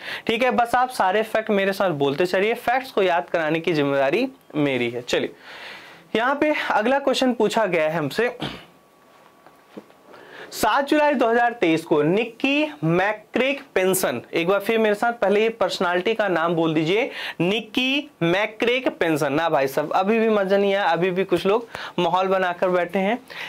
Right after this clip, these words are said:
निक्की मैक्रेक पेंसन का निधन हुआ है, वह किस खेल से संबंधित थे?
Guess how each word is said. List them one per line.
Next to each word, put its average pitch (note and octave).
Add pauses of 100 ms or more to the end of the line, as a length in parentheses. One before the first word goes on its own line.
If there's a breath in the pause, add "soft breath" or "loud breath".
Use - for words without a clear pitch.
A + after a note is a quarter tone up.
(140)
निक्की C4 (120)
मैक्रेक A3
पेंसन B3+
का C#4+
निधन G3
हुआ F3
है, A3+
वह G3
किस C4+
खेल E3+
से G#3
संबंधित D3+
थे? D3+